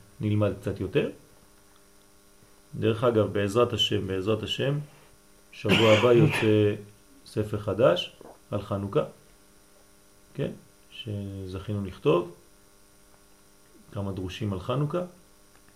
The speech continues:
אז, אה, כמעט אנחנו משלימים את ה-, את השנה, חסר לנו עוד כמה דברים. אה,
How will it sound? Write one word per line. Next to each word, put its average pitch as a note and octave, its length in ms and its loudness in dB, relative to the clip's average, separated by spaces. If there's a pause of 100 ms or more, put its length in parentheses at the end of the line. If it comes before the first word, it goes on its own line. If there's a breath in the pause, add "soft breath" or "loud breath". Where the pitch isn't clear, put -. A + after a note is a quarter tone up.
(640)
אז, F#2 260 -8
אה, F#2 720 -4 (1300)
כמעט A2+ 580 -4
אנחנו G#2 280 -6
משלימים G#2+ 560 -2
את G2+ 140 -8
ה-, F#2+ 340 -8
את G2 60 -10
השנה, G2+ 380 -8
חסר G#2+ 280 -10
לנו G2 180 -8
עוד F#2 120 -10
כמה G2+ 220 -8
דברים. G#2+ 340 -6 (1500 soft breath)
אה, - 60 12